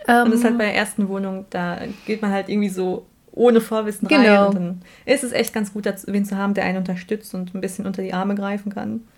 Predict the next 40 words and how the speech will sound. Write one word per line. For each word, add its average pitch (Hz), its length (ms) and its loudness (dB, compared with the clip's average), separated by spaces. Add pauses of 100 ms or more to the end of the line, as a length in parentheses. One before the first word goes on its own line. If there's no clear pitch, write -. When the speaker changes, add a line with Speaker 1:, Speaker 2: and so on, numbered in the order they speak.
Speaker 1:
Richtig. 208 560 -4
Ja, 180 260 4
wie 185 140 -2
wir 220 80 -2
gewohnt 262 260 -2
haben, 294 100 0
hab 214 80 0
ich 202 60 -6
schon 196 120 -6
erzählt. 185 520 -4
Die 208 60 2
Nachbarschaft, 294 640 2
also 214 120 2
es 202 140 -4
waren 196 180 2
viele 190 280 -2
junge 185 360 0
Leute 262 380 -2
in 269 100 0
dem 262 260 0
Haus. 262 520 -4
Über 226 200 0
uns, 208 160 -2
wie 202 60 -4
gesagt, 196 260 0
eine 180 120 -2
W 170 80 -2
G, 247 420 -2
da 175 160 -2
war 175 120 0
es 175 60 -6
ab 180 160 -4
und 180 120 -6
zu 196 80 -6
mal 175 140 0
lauter, 202 360 0
aber 180 220 2
auch 185 160 -4
nie 196 360 2
schlimm. 254 540 0